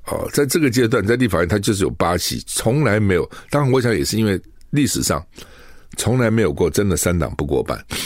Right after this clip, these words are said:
这是第一次，所以大家哈，还，还不太习惯。哦，那民众党有的时候呢，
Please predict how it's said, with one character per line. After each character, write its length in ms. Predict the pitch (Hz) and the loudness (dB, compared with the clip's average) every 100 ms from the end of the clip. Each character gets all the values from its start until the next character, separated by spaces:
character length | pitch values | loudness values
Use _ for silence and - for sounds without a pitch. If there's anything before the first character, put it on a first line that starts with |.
| - - | -12 -14
这 140 | - 101 | -4 -2
是 120 | 92 | -2
第 180 | - 110 | 0 2
一 60 | |
次， 240 | 101 - - - - - - - - - - - - | 2 -2 -4 -10 -20 -20 -20 -20 -20 -20 -20 -20 -4
所 160 | 104 | -2
以 20 | |
大 140 | 101 104 | 2 2
家 160 | 98 | 2
哈， 260 | 85 65 53 - - - - - - - | 0 -2 -4 -10 -6 -6 -6 -20 -20 -14
还， 160 | - - | -12 -6
还 140 | - | -6
不 140 | - 110 | -2 0
太 140 | 107 | 0
习 220 | - 67 | 0 -2
惯。 160 | 82 - - - - - - - - - - - - | -4 -4 -8 -20 -20 -20 -20 -20 -20 -20 -20 -18 -12
哦， 280 | - - - - - - - - - | -10 -10 -14 -18 -20 -20 -20 -20 -4
那 100 | 104 | 0
民 200 | 101 113 | 2 2
众 140 | 120 | 2
党 140 | 85 | 2
有 100 | 73 | 0
的 100 | 92 | 0
时 100 | 98 | 2
候 80 | 92 | 2
呢， 260 | 78 73 | 2 -2